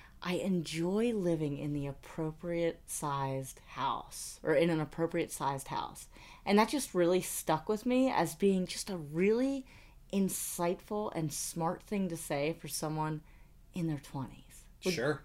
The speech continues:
Speaker 2: I,
Speaker 1: Right?
Speaker 2: I, I wasn't saying that.
Speaker 1: Right. I, I, exactly. <laughs> But I try to, I try to borrow from these smart people that, that come in and out of my <laughs> life and try to incorporate that into my,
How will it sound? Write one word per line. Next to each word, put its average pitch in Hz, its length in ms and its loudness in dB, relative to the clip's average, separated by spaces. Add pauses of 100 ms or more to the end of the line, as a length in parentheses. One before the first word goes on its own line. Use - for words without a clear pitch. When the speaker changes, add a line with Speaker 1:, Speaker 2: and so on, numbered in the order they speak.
(140)
Speaker 2:
I, 107 120 -8
Speaker 1:
Right? 190 340 6
Speaker 2:
I, 127 60 2
I 147 40 6
wasn't 135 320 2
saying 101 300 0
that. 104 280 -4
Speaker 1:
Right. 349 540 8
I, 208 320 10
I, 185 280 12
exactly. 226 600 8
<laughs> 165 60 2
But 214 300 6 (520)
I 226 140 12
try 233 340 10
to, 185 320 8 (120)
I - 60 4
try 269 180 8
to 254 80 8
borrow 190 420 10
from 190 240 2
these 185 200 2
smart 170 320 4
people 175 300 2
that, 170 300 2 (260)
that 185 160 8
come 185 220 6
in 180 80 8
and 175 120 4
out 170 140 6
of 165 60 2
my 165 120 6
<laughs> 165 120 10
life - 440 4 (640)
and 175 420 4
try 190 200 6
to 170 100 6
incorporate 180 600 4
that 180 340 2
into 175 300 -2
my, 156 440 0